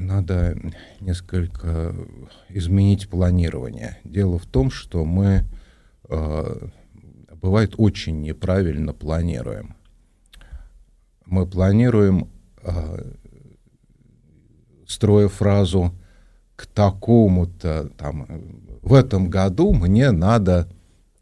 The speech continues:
э, получить эти самые права». Или «Мне нужно, э, окончить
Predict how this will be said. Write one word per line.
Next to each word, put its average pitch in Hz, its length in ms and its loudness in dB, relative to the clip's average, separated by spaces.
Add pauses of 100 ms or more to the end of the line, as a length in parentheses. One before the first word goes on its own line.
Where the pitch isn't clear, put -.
(220)
э, 69 1120 -12
получить 104 720 0 (180)
эти 87 220 -8
самые 73 480 -8
права». - 480 -12 (880)
Или - 240 -20
«Мне 107 340 4
нужно, 87 720 0 (580)
э, 76 840 -14 (480)
окончить - 800 -2